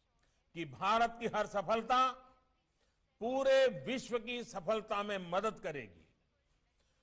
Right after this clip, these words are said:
आज हम जो आत्मनिर्भर भारत अभियान चला रहे हैं, वो भी ग्लोबल गुड और ग्लोबल सप्लाई चेन के प्रति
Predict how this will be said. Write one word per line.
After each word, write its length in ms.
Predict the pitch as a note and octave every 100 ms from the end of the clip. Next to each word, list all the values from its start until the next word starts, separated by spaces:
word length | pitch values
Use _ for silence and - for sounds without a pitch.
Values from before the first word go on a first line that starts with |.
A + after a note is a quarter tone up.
| _ C#3+
आज 420 | G#3 A3+ A#3 G3
हम 240 | F#3+ G#3+
जो 100 | F#3
आत्मनिर्भर 920 | G3+ F#3 A3+ A3+ A3 G3+ G3 G#3+ G#3+ F#3+
भारत 360 | D3+ G3+ G#3
अभियान 400 | F#3+ D#3+ G#3 G3+
चला 340 | E3+ F3+ F#3+ A3+
रहे 340 | A3+ A#3 A#3+
हैं, 440 | A3 B3+ C4+ - _ _ _ _ -
वो 340 | A2 D#3 A#3
भी 400 | B3+ C#4+ G#3 - - _ _ _ _ _
ग्लोबल 640 | G#2+ A2+ F3 B3 B3 B3+
गुड 400 | F#3+ C3 B3 D4+ E4 - - _ _ _ _ _ D3
और 180 | F3+
ग्लोबल 680 | E3 B2 E3 G#3+ A3+ A#3 A#3
सप्लाई 580 | A#3 G3+ F#3+ G3+ G3+ G#3
चेन 380 | G#3 F#3+ F#3+ F#3+
के 100 | F#3
प्रति 600 | F3+ D#3+ F3 D3 A#2